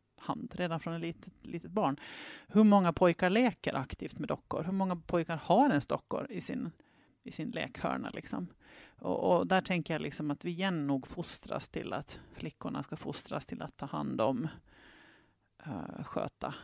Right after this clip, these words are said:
sköta och, och hur ofta är det man i skolan liksom, man sätter en, en flicka, "Ja, men du kan ju gå med de där stökiga pojkarna så,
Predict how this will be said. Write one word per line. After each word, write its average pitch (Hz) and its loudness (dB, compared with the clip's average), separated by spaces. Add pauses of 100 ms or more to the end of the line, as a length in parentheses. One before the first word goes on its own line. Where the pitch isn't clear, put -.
sköta - 0
och, - -4 (140)
och - -4
hur 170 8
ofta 151 2
är 151 -2
det 147 0
man 147 0
i 147 0
skolan 143 0
liksom, 147 -6 (400)
man 147 0
sätter 156 -2
en, 139 -2
en 151 -2
flicka, - -4
"Ja, 175 6
men 175 4
du 180 10
kan 156 0
ju 147 2
gå 139 4
med 135 2
de 135 4
där 131 2
stökiga - 0
pojkarna - -2
så, 151 -4